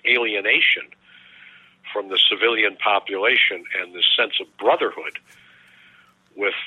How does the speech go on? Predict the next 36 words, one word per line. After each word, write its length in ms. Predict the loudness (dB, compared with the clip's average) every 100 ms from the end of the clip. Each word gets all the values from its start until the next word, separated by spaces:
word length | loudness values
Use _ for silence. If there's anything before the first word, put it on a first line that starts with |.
| -8
uh, 240 | -4 -2 -4
the 140 | 0 2
other 180 | 2 2
guys 300 | 0 0 2 0
who'd 200 | 0 0
been 200 | 0 0
there. 260 | -6 -8 -14 -10 -10
And, 180 | -12 -14
uh, 40 | -14 -14 -16
th-, 160 | -16 -16 -8
this 140 | 0 0 2
one 300 | 0 0 2 4
soldier 600 | 6 4 2 0 0 -4 -8 -20 -20 -20 -20 -20 _ _ _
that, 200 | -2 -2 _ _ 0
that 180 | 2 2
had 240 | -2 0
been 380 | 0 0 -2 -12
recorded, 760 | -12 -10 -4 2 4 4 0 -2 -12 -14 -16 -12 -6
uh, 380 | -4 -4 -8 -14 _ 0
back 300 | 0 2 -4
in 120 | -6
the 100 | 0 2 2
sixties, 420 | 2 2 0 -4 -4 -4
he 80 | -10
was 140 | -10 -10 -2
then 160 | -2 -2
in 140 | -6
his, 180 | -4 -6
like, 200 | -6 -12 -14 _ _
his 200 | -6 -2 -2
a-, 180 | -2 -8 -10 -10 -10 -4
the 160 | 2
age 240 | 2 4 4
I 120 | 4
am 200 | 4 2
now, 260 | 2 2